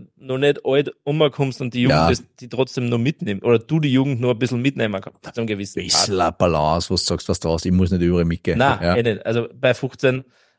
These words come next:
Speaker 1: bei fünfzehn Jahren komme ich wahrscheinlich nicht mehr mit, weil das hab ich auch, dass der sie zu mir sagt. Das ist so. Das ist auch okay,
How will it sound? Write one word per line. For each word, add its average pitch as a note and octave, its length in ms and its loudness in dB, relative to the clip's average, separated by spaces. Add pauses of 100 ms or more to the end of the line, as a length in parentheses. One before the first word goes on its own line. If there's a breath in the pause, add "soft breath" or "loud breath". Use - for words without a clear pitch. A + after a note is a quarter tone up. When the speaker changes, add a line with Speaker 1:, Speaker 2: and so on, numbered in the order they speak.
(140)
Speaker 1:
bei B2 200 0
fünfzehn C3 280 -6
Jahren C3 220 2
komme C3+ 160 -2
ich C3 60 -2
wahrscheinlich C3 320 -2
nicht C#3 100 -2
mehr C#3+ 120 -2
mit, A#2+ 180 -2
weil A#2+ 120 2
das A#2 160 -4
hab B2+ 140 2
ich B2+ 100 4
auch, B2+ 60 4
dass C3 160 0
der B2 120 0
sie B2 180 -4
zu A#2+ 100 -8
mir A2 180 -2
sagt. G#2 240 -6
Das A2 140 -6
ist A#2 200 -6
so. G#2+ 160 0 (340 soft breath)
Das A#2+ 160 -8
ist C3 140 -2
auch C#3 140 4
okay, B2+ 400 0